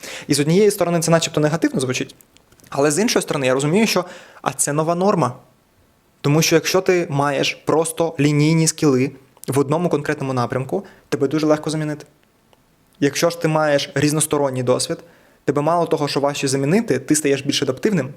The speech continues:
тому що ти тепер можеш адаптуватися в різних напрямках. І другий важливий момент — це те, що ти тепер маєш можливість поєднувати ці напрямки всередині себе. Тобто я, знаючи щось про монтаж, можу це імплементувати в продукті, який я буду створювати.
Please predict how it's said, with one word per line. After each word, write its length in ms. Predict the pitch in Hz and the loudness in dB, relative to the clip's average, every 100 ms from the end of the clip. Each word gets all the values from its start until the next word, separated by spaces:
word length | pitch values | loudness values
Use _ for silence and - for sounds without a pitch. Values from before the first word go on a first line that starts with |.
| - | -8
тому 160 | - 131 | -4 -4
що 120 | 127 | -4
ти 100 | 131 | -8
тепер 220 | 127 131 | -6 -6
можеш 380 | 135 131 127 - | -2 0 -2 -4
адаптуватися 500 | - 127 127 127 131 | -8 -4 -2 -2 -2
в 40 | 135 | -2
різних 240 | 135 127 | -2 -4
напрямках. 440 | 139 165 - - - - - - | -6 -8 -14 -16 -18 -16 -16 -6
І 120 | 151 143 | -2 2
другий 300 | 160 226 180 | 2 4 2
важливий 260 | 127 135 | 4 2
момент — 300 | 131 127 127 | 2 0 -2
це 80 | 127 | -2
те, 140 | 156 | 0
що 140 | 180 143 | 0 -2
ти 140 | 175 | 0
тепер 260 | 175 160 139 | 0 -2 -2
маєш 400 | 139 165 143 - - - - | -2 0 -2 -4 -12 -20 -4
можливість 760 | 147 147 135 156 202 147 135 - | 0 2 2 2 2 0 -2 -2
поєднувати 640 | 147 151 170 143 135 139 | -2 0 0 0 0 -2
ці 140 | 127 | -4
напрямки 380 | 139 196 170 143 | -4 -2 -4 -4
всередині 400 | 127 135 139 135 | -4 0 0 0
себе. 300 | 127 131 - - - _ - - | -4 -4 -8 -12 -20 _ -20 -8
Тобто 240 | 139 - 143 | -8 -2 0
я, 220 | 156 180 | 2 0
знаючи 680 | 151 165 147 127 - 131 120 | 0 0 0 -2 -4 -6 -4
щось 320 | - 170 160 | 0 0 0
про 180 | - 135 | -2 -4
монтаж, 520 | 131 131 220 - - _ _ _ - - | -2 -2 -2 -4 -12 _ _ _ -18 -2
можу 360 | 147 185 175 139 | 2 4 4 0
це 280 | - 165 | 2 2
імплементувати 1000 | 160 143 135 143 143 139 135 180 196 139 | 0 -2 0 0 0 -2 -2 -2 0 -2
в 140 | 127 - | -2 -6
продукті, 600 | 160 165 196 - - 127 | 0 0 0 -2 -4 -4
який 180 | 127 147 | -2 -2
я 60 | |
буду 200 | 131 139 | -2 -2
створювати. 600 | 135 131 131 123 - - | -4 -2 -2 -2 -6 -12